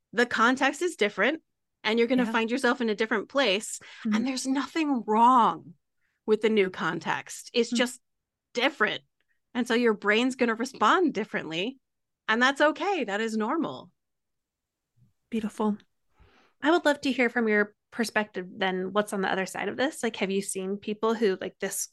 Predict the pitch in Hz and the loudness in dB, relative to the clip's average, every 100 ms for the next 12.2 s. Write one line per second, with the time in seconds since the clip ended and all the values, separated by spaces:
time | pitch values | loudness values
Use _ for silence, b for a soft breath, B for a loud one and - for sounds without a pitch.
0 | _ _ 240 202 233 - 226 220 - 269 | _ _ -8 -2 0 0 0 -2 0 2
1 | 269 208 240 214 214 220 214 208 190 196 | 2 2 2 4 4 0 0 -2 -2 -2
2 | 196 180 202 196 185 202 190 185 175 175 | -4 -6 -6 -4 -4 -4 -4 -6 -6 -6
3 | 202 185 185 190 190 190 185 190 185 196 | -6 -6 -8 -6 -6 -6 -6 -6 -4 -2
4 | - 277 269 269 285 277 254 - 247 240 | 2 4 6 4 6 6 4 4 4 4
5 | 196 226 220 208 196 196 165 196 _ _ | 4 4 4 2 0 0 -2 -8 _ _
6 | _ B B B _ _ 294 330 254 320 | _ B B B _ _ 4 6 6 6
7 | 330 - 254 277 240 - 285 269 262 277 | 6 4 2 2 0 0 2 4 2 2
8 | 247 302 - - 240 147 - b b b | 2 4 4 2 0 -2 -10 b b b
9 | _ _ - 269 277 285 277 302 - 277 | _ _ 4 6 6 4 4 4 2 4
10 | 254 220 202 - _ _ _ _ _ _ | 4 4 2 -6 _ _ _ _ _ _
11 | _ - 226 214 165 180 - - - - | _ 2 4 4 2 -4 -6 -6 -6 -8
12 | - - | -8 -10